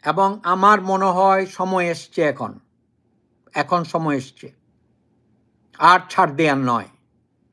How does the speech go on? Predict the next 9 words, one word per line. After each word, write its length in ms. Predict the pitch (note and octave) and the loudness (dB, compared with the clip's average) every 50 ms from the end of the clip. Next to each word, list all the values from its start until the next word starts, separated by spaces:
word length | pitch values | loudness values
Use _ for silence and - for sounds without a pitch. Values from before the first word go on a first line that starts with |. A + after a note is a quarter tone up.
| _ _ _ _ _ _ _ _ _ _ _ _ _ _ _ _ _ _ _ _ - C#3 | _ _ _ _ _ _ _ _ _ _ _ _ _ _ _ _ _ _ _ _ -2 2
ডক্টর 280 | C#3+ E3 E3 - G#3 | 2 2 4 4 2
ইউনূস 340 | F#3 F#3+ F#3 F#3+ G3 F3 D3 | 2 4 2 0 0 0 -2
ভেজা 360 | A#2+ A2 C3+ D#3+ F3 F3+ G#3 | -2 0 2 4 4 4 4
বেড়ালের 500 | G3 G#3 G3+ G3 G3+ G3+ G3+ G3+ G3+ F#3 | 6 6 4 4 6 6 6 4 4 4
মতো, 480 | F#3+ F#3+ F#3 F#3 - B2+ G#2 - - _ _ _ _ _ _ _ _ _ _ _ _ _ _ _ _ _ _ _ _ _ _ _ _ _ _ _ _ _ _ _ _ - | 2 0 0 0 -2 -4 -6 -6 -12 _ _ _ _ _ _ _ _ _ _ _ _ _ _ _ _ _ _ _ _ _ _ _ _ _ _ _ _ _ _ _ _ 0
he 60 | G3+ | 0
has 280 | F#3+ G3 G#3 G3 G3 F3+ | 2 2 2 0 -2 -2
no 60 | F3+ | 2
leadership, 680 | G3 G#3 G#3+ G#3 G#3 A3 F#3+ G#3 G3 G3+ - - C#3+ | 4 6 6 6 6 6 6 6 4 2 -2 -10 -12